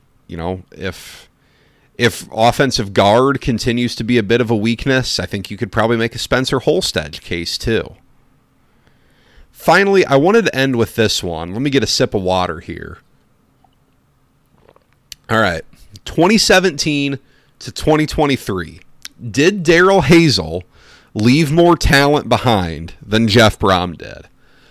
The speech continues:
This is one that's been going around Twitter, going around the message boards. In terms of sheer on-field talent,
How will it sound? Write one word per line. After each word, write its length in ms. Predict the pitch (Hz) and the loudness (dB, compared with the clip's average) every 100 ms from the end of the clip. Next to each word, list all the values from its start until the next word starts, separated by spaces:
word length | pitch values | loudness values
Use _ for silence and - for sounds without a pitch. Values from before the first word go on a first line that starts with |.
| _ _ | _ _
This 280 | 107 139 160 | -2 2 4
is 140 | 220 165 | 2 4
one 240 | 160 160 | 4 4
that's 180 | 147 - | 0 -2
been 200 | 123 110 | -2 0
going 340 | 107 123 151 | 4 4 4
around 380 | 156 147 143 143 | 4 4 2 0
Twitter, 440 | - 123 117 120 | 0 2 2 2
going 360 | 117 101 113 131 | 0 0 2 2
around 300 | 131 127 131 | 2 2 2
the 60 | 123 | 0
message 480 | 110 98 - 95 | 0 0 -4 -4
boards. 640 | - 104 104 101 92 - - _ _ - _ _ _ _ _ _ _ - | 2 4 4 2 -2 -6 -8 _ _ -20 _ _ _ _ _ _ _ -6
In 200 | 143 139 | -2 -2
terms 540 | - 165 175 214 214 | -2 -2 0 0 -2
of 280 | - 117 92 | -2 -4 -6
sheer 640 | - - 165 185 208 214 - - | -8 -4 -4 -2 -2 -4 -6 -4
on-field 800 | 127 147 151 - 156 156 147 | 0 0 -2 -4 -2 -2 -2
talent, 640 | - 135 131 107 82 87 | -6 -2 0 -2 -4 -10